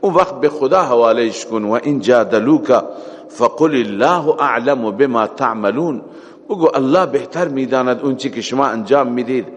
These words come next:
و الله بین شما فیصله می‌کند در روز قیامت. الله یحکم بینکم یوم القیامه، عملاً الله تعالی در روز قیامت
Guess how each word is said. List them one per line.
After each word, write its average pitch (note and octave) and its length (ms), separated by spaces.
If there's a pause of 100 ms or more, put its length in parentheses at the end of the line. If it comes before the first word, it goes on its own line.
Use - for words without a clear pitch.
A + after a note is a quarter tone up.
(460)
و A#2 80
الله D3+ 400
بین A3+ 300
شما F#3 300
فیصله D3 480
می‌کند C#3 540
در B2 120
روز G#2+ 280
قیامت. A2 680
الله D#3+ 520
یحکم C#3 520
بینکم A#2+ 680 (560)
یوم B2+ 280
القیامه، A2+ 720 (440)
عملاً E3 460
الله D3+ 320
تعالی D3+ 560 (680)
در B2+ 120
روز A#2 280
قیامت A2+ 520